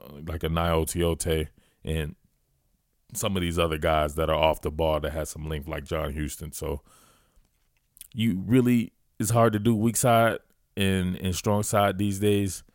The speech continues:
just because the advent of trade, you know, the trade game, motion shifts and everything like that. You're gonna be able, gonna have to take on blocks. You're gonna have to play in space. You're gonna have to be a complete player nowadays just,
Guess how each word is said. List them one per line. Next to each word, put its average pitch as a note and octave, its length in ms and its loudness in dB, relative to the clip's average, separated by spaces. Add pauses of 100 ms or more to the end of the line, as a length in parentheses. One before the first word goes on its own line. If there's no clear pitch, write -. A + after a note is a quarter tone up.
(340)
just - 180 -8
because C3+ 280 0
the A2+ 120 2
advent A2+ 420 4
of G2+ 280 0 (140)
trade, G2 420 2
you F2 80 -2
know, G2 140 2
the F#2 80 2
trade G2+ 360 2
game, G2+ 460 4
motion G2+ 400 2
shifts G2+ 320 -4
and G2 80 0
everything F#2+ 240 0
like F2 160 -2
that. F#2 140 2
You're G2 80 0
gonna A2 140 2
be G2+ 100 2
able, F#2 160 0 (120)
gonna A#2 200 0
have A2+ 100 0
to F2+ 80 -10
take A2+ 220 0
on G#2 160 2
blocks. A2 260 4
You're G#2 140 2
gonna G#2 80 0
have G#2 100 0
to - 80 -10
play A2 200 0
in G#2 140 2
space. G2 460 2 (880)
You're F2 100 -8
gonna F#2+ 160 2
have F2+ 140 2
to F2+ 80 -2
be F2+ 160 4
a E2 40 2
complete F#2 360 0
player E2+ 340 0
nowadays D2+ 640 -4
just, - 340 -6